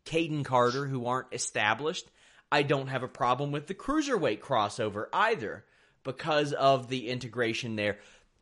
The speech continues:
I do wish W W E would explain it. I do wish they would out and out say working partnership, but they're not. And unfortunately, that's not happening. Um,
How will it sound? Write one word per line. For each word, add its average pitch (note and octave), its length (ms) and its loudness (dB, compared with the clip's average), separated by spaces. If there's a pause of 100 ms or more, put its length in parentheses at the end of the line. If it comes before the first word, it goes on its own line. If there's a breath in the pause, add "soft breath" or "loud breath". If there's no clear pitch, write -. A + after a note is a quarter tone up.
(140)
I F#3 120 8
do E3+ 380 -2
wish F#3 340 2
W E3+ 240 2
W D3+ 200 -2
E - 20 -2
would C3 160 -2
explain A2+ 480 -4
it. D#2+ 100 -18 (140)
I C3+ 140 4
do D3 240 -2
wish D#3+ 260 2
they C#3+ 120 4
would B2 240 -4
out D#3+ 240 6
and G#3 160 -10
out D3+ 340 2
say A#2 520 0 (280 soft breath)
working C3 480 -4
partnership, F3+ 720 -2
but - 140 -14
they're G3+ 120 -4
not. G#2+ 520 0
And B2+ 160 -4
unfortunately, D3 920 -6 (640 soft breath)
that's C3+ 360 0
not A#2 180 -4
happening. F#2 600 -4
Um, G2+ 340 -4